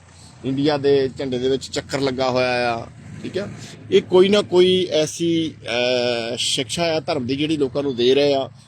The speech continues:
ਔਰ ਸਾਰਿਆਂ ਦੇ ਨਾਮ ਲਿਖਣ ਤੋਂ ਬਾਅਦ, ਠੀਕ ਆ, ਉੱਧਰਲੇ ਪਾਸੇ ਨਾਮ ਲਿਖੇ ਹੋਏ ਆ, ਇੱਧਰਲੇ ਪਾਸੇ ਨੋਟ ਕਰਿਓ, ਠੀਕ ਆ। ਸਹੀ ਆ ਜੀ,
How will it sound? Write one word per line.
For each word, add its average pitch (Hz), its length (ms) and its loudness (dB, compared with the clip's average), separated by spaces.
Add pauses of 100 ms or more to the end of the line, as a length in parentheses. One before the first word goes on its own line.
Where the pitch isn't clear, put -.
(120)
ਔਰ 147 100 2
ਸਾਰਿਆਂ 156 380 2
ਦੇ 190 100 4
ਨਾਮ 147 260 2
ਲਿਖਣ 139 280 -2
ਤੋਂ 147 120 2
ਬਾਅਦ, 127 360 2 (280)
ਠੀਕ - 120 -6
ਆ, 160 40 2
ਉੱਧਰਲੇ 156 220 2
ਪਾਸੇ 143 280 -2
ਨਾਮ 127 240 2
ਲਿਖੇ 147 240 0
ਹੋਏ 151 200 6
ਆ, 160 120 0 (400)
ਇੱਧਰਲੇ 151 260 4
ਪਾਸੇ 139 240 4
ਨੋਟ 123 220 2
ਕਰਿਓ, 127 240 0 (460)
ਠੀਕ 120 160 -6
ਆ। - 100 -6 (1600)
ਸਹੀ 60 160 -4
ਆ 53 40 0
ਜੀ, 55 140 -4